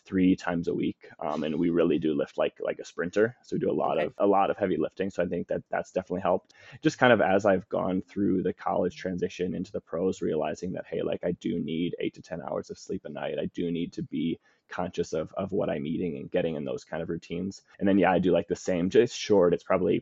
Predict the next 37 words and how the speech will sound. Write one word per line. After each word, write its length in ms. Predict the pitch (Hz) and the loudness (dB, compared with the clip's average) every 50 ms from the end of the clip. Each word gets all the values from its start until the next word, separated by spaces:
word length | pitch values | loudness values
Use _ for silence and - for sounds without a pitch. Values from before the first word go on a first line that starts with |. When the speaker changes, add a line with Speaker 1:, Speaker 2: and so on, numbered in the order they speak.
| - _ _ | -2 _ _
Speaker 1:
eight 180 | - 101 90 78 | 0 0 2 2
or 80 | 73 | 0
ten 240 | - - - 73 65 | -2 -4 -6 -8 -6
minutes 300 | 64 67 78 82 - - | -6 -4 -4 -4 -6 -6
of 80 | - - | -8 -10
just, 180 | - 73 - | -10 -8 -4
like, 160 | - 71 67 - | -4 -4 -4 -4
some 140 | - 62 | -8 -12
foam 260 | - - 64 62 64 71 | -6 -4 -2 -2 -2 -2
rolling 340 | 71 65 67 62 60 62 60 | -4 -4 -4 -6 -6 -6 -6
and, 100 | 58 - - | -8 -8 -10
and 140 | - 78 76 | -10 -12 -12
stretching 420 | - - - 67 - - - 82 76 | -8 -6 -6 -6 -6 -6 -8 -8 -8
before 280 | 73 - - 80 76 | -6 -4 -2 -2 -2
bed, 340 | - - 71 71 76 73 71 | -2 -2 -2 -2 -2 -2 -4
just 160 | - - - | -8 -12 -10
kind 160 | - 82 78 | -6 -6 -6
of 120 | 76 76 87 | -6 -6 -6
knowing 640 | 90 95 95 87 85 82 82 85 80 78 85 95 | -4 -2 -2 -2 0 -2 -2 -2 -2 -4 -4 -6
what 300 | 98 101 98 92 87 85 | -2 2 4 4 4 4
I 100 | 85 87 | 4 2
need 200 | 87 82 80 - | 0 -2 -2 -4
to 100 | - 87 | -6 -6
do 200 | 73 - 80 82 - | -4 -2 -2 -2 -2
to 120 | - - | -6 -10
feel 260 | - - - 80 82 | -8 -4 -4 -2 -2
the 100 | 85 - | -4 -4
best 280 | - - 57 - - - | -6 -6 -8 -8 -8 -12
the 80 | - | -14
next 240 | - - - _ _ | -14 -14 -14 _ _
day 160 | - - - - | -12 -12 -10 -12
to 80 | - - | -12 -12
get 160 | - - 64 | -12 -10 -6
all 160 | 60 58 - - | -4 -4 -6 -6
this 160 | - - - | -8 -12 -12
work 220 | - - - - 110 | -10 -12 -8 -4 -4
in. 180 | 113 131 135 | -4 -4 -6